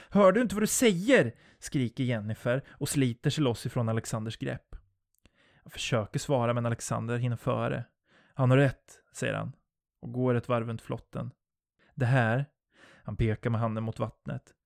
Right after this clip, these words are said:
tog Sara. Han stannar, lägger armarna i kors och stirrar ut mot vattnet. "Janne?" Jag går fram till honom.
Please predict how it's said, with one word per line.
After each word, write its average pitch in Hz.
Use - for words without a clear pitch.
tog 120
Sara. 113
Han 113
stannar, 120
lägger 120
armarna 113
i -
kors -
och 120
stirrar 123
ut 113
mot 113
vattnet. -
"Janne?" 131
Jag 113
går 120
fram 131
till 113
honom. 113